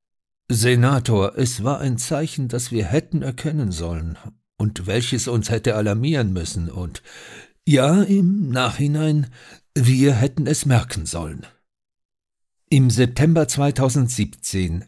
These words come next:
deckt das Recherchebüro ProPublica auf, dass via Facebook gezielt Judenhasser angesprochen werden können,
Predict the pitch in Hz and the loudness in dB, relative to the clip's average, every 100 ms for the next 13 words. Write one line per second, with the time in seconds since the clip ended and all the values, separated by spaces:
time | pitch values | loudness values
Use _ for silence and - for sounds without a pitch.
0 | _ 104 131 - - 117 - 107 - 147 | _ -4 -4 -2 -2 -2 0 -2 0 -2
1 | - 131 98 107 101 101 - - 104 90 | 0 0 2 0 2 0 -2 -2 0 0
2 | - 139 120 110 87 64 92 117 - - | -2 -2 0 -2 -4 -4 0 0 -2 -10
3 | _ - _ _ _ - 120 120 113 123 | _ -20 _ _ _ -2 0 0 2 2
4 | 110 - 156 165 - 90 104 120 - _ | 2 0 0 0 -2 -4 -4 -4 -14 _
5 | - 117 120 - 156 139 123 - _ _ | -6 -2 -2 0 2 2 2 -6 _ _
6 | 113 139 175 156 92 87 - 85 92 92 | 2 4 4 2 0 0 -2 -4 -4 -4
7 | 78 - - 87 - 85 92 85 82 - | -4 -8 -4 -4 -2 -2 -2 -2 -6 -4
8 | 98 92 73 | -2 -2 -4